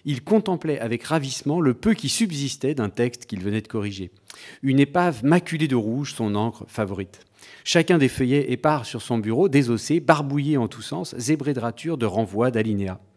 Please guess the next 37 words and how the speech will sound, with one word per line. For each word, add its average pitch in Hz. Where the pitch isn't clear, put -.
Seules 190
quelques 143
bribes 147
de 139
phrases 160
issues 165
du 160
manuscrit 139
originel 113
avaient 101
été 117
épargnées, 110
flottant 165
comme 131
des 120
rescapés 120
après 101
un 104
naufrage. 92
Durban 139
leva 135
vers 117
moi 135
un 120
regard 113
de 107
tortionnaire 131
extatique, 113
enchanté 156
de 127
me 110
prendre 107
à 101
témoin 110
des 107
sévices 117
méritants 127